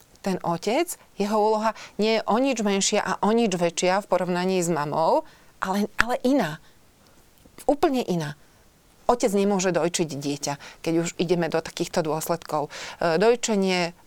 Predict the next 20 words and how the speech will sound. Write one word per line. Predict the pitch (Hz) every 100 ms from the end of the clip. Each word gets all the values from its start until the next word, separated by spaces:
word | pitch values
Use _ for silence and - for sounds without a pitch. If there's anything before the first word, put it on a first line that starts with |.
| -
podpora | 208 - 196 180
imunitného | 185 185 180 - 175 160
systému, | 165 156 - 170 160 147 -
podpora | 190 - 180 156
vzťahu | - 160 156 156
mama-dieťa. | 151 151 139 143 143 - 143 - - - - 165
Hej. | 160 - - -
Toto, | 233 233 202 -
toto | 214 - 196
je | 175 175
to. | - 185 185 - - - - -
A | 175 170 170 165 - - _ - _ _ _ _ - - - - - -
takže | 185 190 - -
otec | 220 - 220 - - - -
nie | 208 247 247 311
je | 302
menej, | 285 269 262 247
nie | 214 220 233
je | 220
viac, | 220